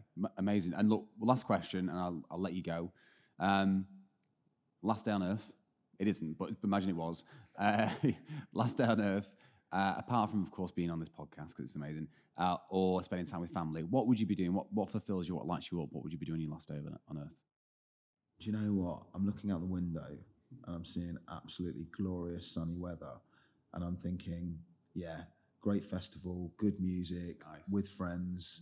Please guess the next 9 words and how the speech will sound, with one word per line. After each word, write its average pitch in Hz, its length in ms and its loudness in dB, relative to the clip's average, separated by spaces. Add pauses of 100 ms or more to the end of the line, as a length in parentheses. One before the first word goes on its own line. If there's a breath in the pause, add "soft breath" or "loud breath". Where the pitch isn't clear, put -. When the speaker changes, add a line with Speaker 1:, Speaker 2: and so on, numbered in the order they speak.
Speaker 1:
Mm. 82 220 -16 (560 loud breath)
Speaker 2:
sun 98 480 2
is 92 80 0
shining, 92 760 2 (1600)
no 104 240 6
worries." 95 600 4 (460)
Speaker 1:
Yeah, 85 240 -6 (180)
Speaker 2:
Yeah. 87 140 -2
Speaker 1:
nice. 101 400 -4